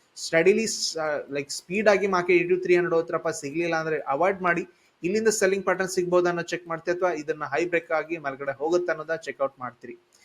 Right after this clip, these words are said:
So ಇಲ್ಲ ಮಾರ್ಕೆಟ್ ನಮಗೆ ಗ್ಯಾಪ್ ಡೌನ್ ಓಪನ್ ಆಯ್ತಪ್ಪ ಏಯ್ಟಿ ಒನ್ ತ್ರೀ ಹಂಡ್ರೆಡ್ ಹತ್ರ ಅಂದ್ರೆ obviously earlier level of rejection ಆಗಿತ್ತು, ಈಗ ಸಪೋರ್ಟ್ ತರ ವರ್ಕ್ ಮಾಡ್ಲಿಕ್ಕೆ ಶುರು ಆಗ್ತದೆ. ನೀವೆಲ್ಲ ಬೈ ಮಾಡ್ಲಿಕ್ಕೆ ಶುರು ಮಾಡ್ತೀರಿ till ಏಯ್ಟಿ ಒನ್ ಏಟ್ ಹಂಡ್ರೆಡ್ level higher low ಆದ್ರೆ. ಫೇಲ್ಯೂರ್ ಸ್ಟ್ರಕ್ಚರ್, market again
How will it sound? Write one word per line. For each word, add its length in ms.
So 120
ಇಲ್ಲ 280
ಮಾರ್ಕೆಟ್ 480
ನಮಗೆ 160
ಗ್ಯಾಪ್ 300
ಡೌನ್ 140
ಓಪನ್ 300
ಆಯ್ತಪ್ಪ 340
ಏಯ್ಟಿ 300
ಒನ್ 280
ತ್ರೀ 340
ಹಂಡ್ರೆಡ್ 220
ಹತ್ರ 200
ಅಂದ್ರೆ 280
obviously 480
earlier 360
level 300
of 120
rejection 360
ಆಗಿತ್ತು, 260
ಈಗ 100
ಸಪೋರ್ಟ್ 300
ತರ 80
ವರ್ಕ್ 280
ಮಾಡ್ಲಿಕ್ಕೆ 300
ಶುರು 160
ಆಗ್ತದೆ. 680
ನೀವೆಲ್ಲ 220
ಬೈ 240
ಮಾಡ್ಲಿಕ್ಕೆ 340
ಶುರು 120
ಮಾಡ್ತೀರಿ 340
till 280
ಏಯ್ಟಿ 280
ಒನ್ 160
ಏಟ್ 200
ಹಂಡ್ರೆಡ್ 260
level 160
higher 260
low 180
ಆದ್ರೆ. 460
ಫೇಲ್ಯೂರ್ 420
ಸ್ಟ್ರಕ್ಚರ್, 440
market 520
again 200